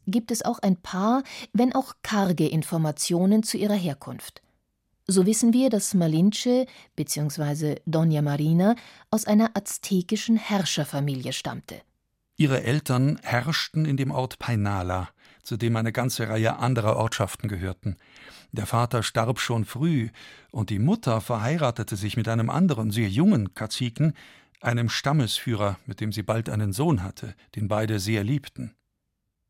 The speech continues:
Speaker 2: Um die Tochter mit ihren Anrechten aus der ersten Ehe loszuwerden, brachten sie das Mädchen zu einer indianischen Familie nach Ricalango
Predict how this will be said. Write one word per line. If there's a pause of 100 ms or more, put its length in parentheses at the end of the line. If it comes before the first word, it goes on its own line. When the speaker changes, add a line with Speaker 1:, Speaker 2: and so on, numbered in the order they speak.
(200)
Speaker 2:
Um
die
Tochter
mit
ihren
Anrechten
aus
der
ersten
Ehe
loszuwerden, (380)
brachten
sie
das
Mädchen
zu
einer
indianischen
Familie
nach
Ricalango